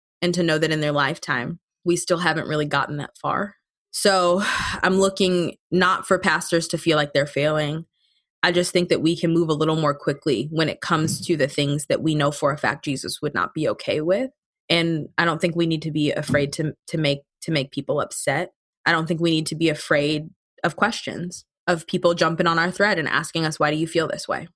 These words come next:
We have to defend our faith every single day of our lives. I think defending the fight against racial injustice is much easier because the Bible can be very cryptic.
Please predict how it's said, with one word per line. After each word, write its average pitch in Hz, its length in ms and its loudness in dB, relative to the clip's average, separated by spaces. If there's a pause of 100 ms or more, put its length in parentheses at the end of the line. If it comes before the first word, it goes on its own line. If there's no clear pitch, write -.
(180)
We 190 120 2
have 185 180 2
to 180 80 0
defend 165 280 2
our 147 120 2
faith 165 320 2
every 147 240 0
single 139 260 -4
day 143 140 4
of 123 100 -4
our 123 120 -4
lives. - 580 -4 (320)
I 160 80 -4
think 147 240 -4 (180)
defending 175 440 2
the 160 80 -2
fight 151 200 0
against 143 380 -2
racial 143 320 0
injustice 139 560 -2
is 135 140 -6
much 131 240 -4
easier 151 520 -4
because 156 220 -6
the 156 60 -2
Bible 214 340 0
can 202 180 2
be 165 80 2
very 135 240 0
cryptic. - 440 -6